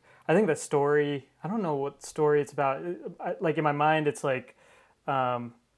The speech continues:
uh, you know, about the Roman Empire, I think. Um, but it's just, like, uh, you know, it's, like, about this guy who's on top of the world, and then all of a sudden he's, like,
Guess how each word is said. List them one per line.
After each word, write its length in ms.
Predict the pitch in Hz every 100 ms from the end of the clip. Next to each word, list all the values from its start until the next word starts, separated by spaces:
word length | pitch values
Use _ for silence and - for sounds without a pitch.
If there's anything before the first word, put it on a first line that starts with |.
| _ _ _ - -
uh, 280 | 151 131 123
you 60 | 143
know, 80 | 139
about 200 | 131 123
the 60 |
Roman 260 | 127 127 131
Empire, 600 | 123 120 120 113 117 - -
I 60 |
think. 420 | 123 120 117 - _ 139
Um, 320 | 120 117 113 _ -
but 120 | 131
it's 200 | 127 -
just, 260 | 151 -
like, 360 | 143 120 120 _ _ _ _ _ _ -
uh, 400 | 139 123 120 120 -
you 80 | 156
know, 100 | 156
it's, 120 | 143
like, 160 | 175 165
about 280 | 160 160 147
this 120 | 147
guy 280 | - 143 135
who's 160 | 135 139
on 100 | 131
top 180 | 135
of 40 | 135
the 80 | 127
world, 440 | 127 123 123 123 156
and 100 | 135
then 80 |
all 140 | 127 127
of 60 |
a 60 | 123
sudden 300 | 147 127 127
he's, 160 | 123 117
like, 220 | 120